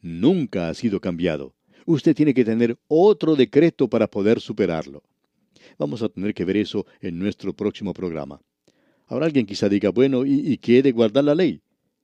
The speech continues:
Permítame decirle esto, amigo oyente. La Biblia dice, "Maldito todo aquel que no permaneciere en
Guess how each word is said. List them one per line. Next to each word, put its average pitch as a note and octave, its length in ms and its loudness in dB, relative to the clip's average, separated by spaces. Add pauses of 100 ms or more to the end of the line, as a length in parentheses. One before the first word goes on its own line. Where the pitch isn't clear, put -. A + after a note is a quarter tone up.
(140)
Permítame B2 480 -2
decirle F#2+ 480 -2
esto, F#2 200 -8
amigo F2 200 -8
oyente. D2+ 380 -14 (480)
La F#2+ 120 -8
Biblia B2 260 0
dice, A#2 340 0 (280)
"Maldito F#2 840 -2
todo C3 320 0
aquel B2 340 -2
que A2 180 -2
no F#2 300 -2
permaneciere A#2+ 920 2 (160)
en G#2 300 2